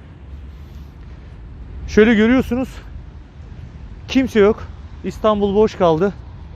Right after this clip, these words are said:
Evet, bomboş kaldı. Dünyayı kasıp kavuran bir virüs var biliyorsunuz. Tedbirler devam ediyor. İnsanlar sokağa çıkmamakta direniyor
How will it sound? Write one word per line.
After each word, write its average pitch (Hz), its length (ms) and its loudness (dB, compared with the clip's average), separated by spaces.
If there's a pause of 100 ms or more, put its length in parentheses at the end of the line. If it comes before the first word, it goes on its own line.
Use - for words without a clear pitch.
(1000)
Evet, 156 240 0
bomboş 180 400 2
kaldı. 165 400 4 (2000)
Dünyayı 185 420 4
kasıp 196 320 -2
kavuran 185 400 4
bir 175 120 4 (2500)
virüs 180 320 6
var 151 200 6
biliyorsunuz. 156 500 0 (960)
Tedbirler 175 560 6
devam 170 300 6
ediyor. 185 380 2 (640)
İnsanlar 180 520 2
sokağa 185 360 2
çıkmamakta 165 640 -2
direniyor 180 480 2